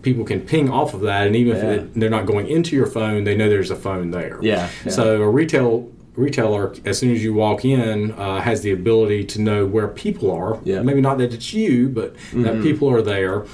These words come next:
Speaker 1: And so they can, uh, analyze traffic patterns through the
Speaker 2: Mm-hmm.
Speaker 1: floor, uh, know where to position merchandise,
Speaker 2: Mm-hmm.
Speaker 1: um, for highest visibility, um, and then start making experiments on how to change that, et cetera. So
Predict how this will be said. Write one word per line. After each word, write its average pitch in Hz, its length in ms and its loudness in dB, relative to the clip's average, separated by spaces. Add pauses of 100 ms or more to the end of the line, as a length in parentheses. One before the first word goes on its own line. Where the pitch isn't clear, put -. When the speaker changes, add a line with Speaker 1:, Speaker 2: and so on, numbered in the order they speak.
(240)
Speaker 1:
And 107 420 2
so 110 100 -2
they 113 140 4
can, 104 420 -2
uh, 101 300 0
analyze 104 320 0
traffic 120 400 -2
patterns 110 420 -2
through 107 120 -2
the 95 80 -2
Speaker 2:
Mm-hmm. 107 80 0
Speaker 1:
floor, 113 500 2 (260)
uh, 92 200 0
know 98 260 2
where 101 240 2
to 98 60 0
position 98 760 0
merchandise, 95 1000 0
Speaker 2:
Mm-hmm. 90 60 -4
Speaker 1:
um, 90 480 -2
for 90 280 -2
highest 95 420 -2
visibility, 110 1000 2 (240)
um, 92 280 0
and 92 120 0
then 95 320 0
start - 340 -4
making 98 240 -2
experiments 98 560 -2
on 98 60 -4
how 95 160 -2
to 90 100 -6
change 101 480 -4
that, 87 480 -4 (100)
et 98 100 -8
cetera. 90 440 -2
So 95 400 0